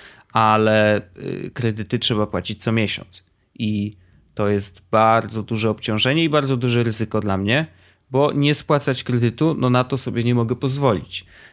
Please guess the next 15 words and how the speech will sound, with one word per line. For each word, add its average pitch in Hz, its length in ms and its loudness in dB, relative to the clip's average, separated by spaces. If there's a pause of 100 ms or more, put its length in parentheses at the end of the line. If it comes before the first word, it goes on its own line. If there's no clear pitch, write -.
(100)
Więc 113 200 -2
ostatecznie, 131 760 0 (140)
y, 110 360 0 (380)
gdyby 156 380 2
była 107 200 4
taka 110 240 -2
sytuacja, 95 560 -4
że 117 120 2
faktycznie 127 680 -2
Jesus 123 340 -2
Podcast 120 380 -2
zaczyna 113 520 0
rosnąć 110 720 -2
na 107 80 -6
tyle, 104 420 -2